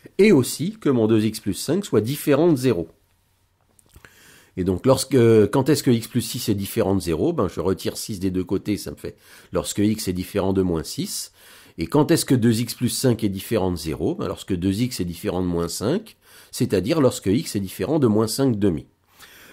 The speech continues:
Donc, mon domaine de définition, hein, mon domaine de validité de cet exercice, c'est, euh, tous les nombres réels, sauf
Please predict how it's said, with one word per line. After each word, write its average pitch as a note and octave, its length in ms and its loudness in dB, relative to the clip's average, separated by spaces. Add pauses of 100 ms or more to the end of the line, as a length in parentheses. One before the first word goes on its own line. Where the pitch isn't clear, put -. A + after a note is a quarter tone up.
(180)
Donc, E2+ 300 -6
mon E3 220 6
domaine B2 760 6
de F2 140 -2
définition, E2 800 -4 (840)
hein, G#2+ 240 -4
mon E2 160 -2
domaine A#2 380 4
de F#2+ 80 0
validité A2+ 600 0
de A2+ 60 -6
cet F#2+ 180 -6
exercice, E2+ 640 -6
c'est, A#2 480 0
euh, D#2+ 1080 -4 (200)
tous F3+ 200 2
les A2 140 6
nombres F#2+ 400 0
réels, D#2 480 -2 (1120)
sauf - 640 0